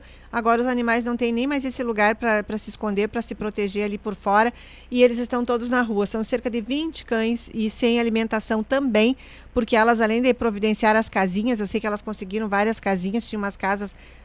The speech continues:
que elas colocaram pela calçada lá pra tentar ajudar, não é?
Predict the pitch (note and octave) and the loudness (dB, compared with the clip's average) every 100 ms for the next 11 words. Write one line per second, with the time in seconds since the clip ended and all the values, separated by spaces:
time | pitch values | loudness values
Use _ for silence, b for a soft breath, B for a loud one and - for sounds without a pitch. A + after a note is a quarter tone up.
0 | B - G#3+ - A3 G#3+ A3 A3+ A3+ A3+ | B -2 -2 0 0 4 4 4 2 2
1 | A3+ G#3+ - A3+ A3+ C4 B3 G#3 G#3 G#3 | 2 0 0 4 6 6 6 4 4 2
2 | G#3+ G#3 G3 G3 G#3 - B B B - | -2 -2 0 2 2 0 B B B -4
3 | G#3 G#3+ G3+ G3+ A#3 A#3 G#3+ A3+ | -2 0 4 6 6 4 2 2